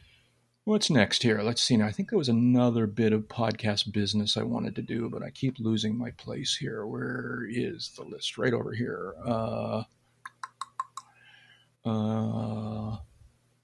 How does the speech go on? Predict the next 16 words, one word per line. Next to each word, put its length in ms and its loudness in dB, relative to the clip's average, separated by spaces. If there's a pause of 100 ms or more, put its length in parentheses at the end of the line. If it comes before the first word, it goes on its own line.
(120)
yes. 320 6 (360)
I 60 4
wanted 220 10
to 60 10
ask 180 6
a 80 2
question. 320 6
Uh, 100 6
listeners, 460 10
I 80 6
would 120 6
like 200 8
the 80 8
listeners 380 6
to 100 -2
help 340 2